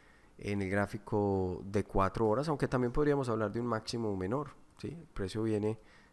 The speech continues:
haciendo máximos menores, primer máximo menor, segundo máximo menor, bueno, podríamos decir que este tercer máximo menor y cuarto máximo menor. Ahora, máximo menor que falla se puede convertir en un mínimo mayor,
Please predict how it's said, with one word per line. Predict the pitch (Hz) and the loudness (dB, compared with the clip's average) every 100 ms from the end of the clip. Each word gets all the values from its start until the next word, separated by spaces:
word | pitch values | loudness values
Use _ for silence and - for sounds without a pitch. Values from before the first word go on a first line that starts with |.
| - | -16
haciendo | 104 92 92 101 | -8 -6 -4 -2
máximos | 92 92 98 101 | -2 -2 -4 -2
menores, | 135 156 113 | -2 -2 -2
primer | 95 92 | -4 -2
máximo | 92 92 107 113 | -2 -4 -4 -2
menor, | 131 165 151 | 0 0 -2
segundo | - 104 104 95 | -2 0 0 -2
máximo | 92 - 104 110 | -4 -4 -2 0
menor, | 135 165 147 - - - - - - - - - | 4 2 0 -14 -20 -20 -20 -20 -20 -20 -20 -20
bueno, | - 107 | -20 -20
podríamos | - - 92 98 98 | -12 -6 -4 -4 -4
decir | 98 95 | -4 -6
que | 101 | -6
este | - 95 | -8 -8
tercer | - 101 - 98 | -4 -4 -2 -2
máximo | 98 98 123 135 | -2 -4 -2 0
menor | 165 180 - - | 4 4 2 -8
y | 135 139 | -6 -6
cuarto | - - 117 - 107 | -6 0 2 2 -4
máximo | 101 90 - 95 | -6 -6 -8 -10
menor. | 87 - - - - - - - - - | -10 -12 -14 -20 -20 -20 -20 -20 -20 -6
Ahora, | 101 104 - - - 104 | 2 2 2 -8 -20 -4
máximo | 107 113 180 170 | 0 2 2 2
menor | 127 | 2
que | 165 | 0
falla | 156 139 110 147 | 4 4 4 2
se | 170 | -2
puede | - 104 | -4 -2
convertir | 113 101 98 98 | 0 -2 -2 0
en | 104 | 0
un | 120 110 | 0 0
mínimo | 95 92 98 95 | -2 0 -2 -2
mayor, | 90 110 | -4 -6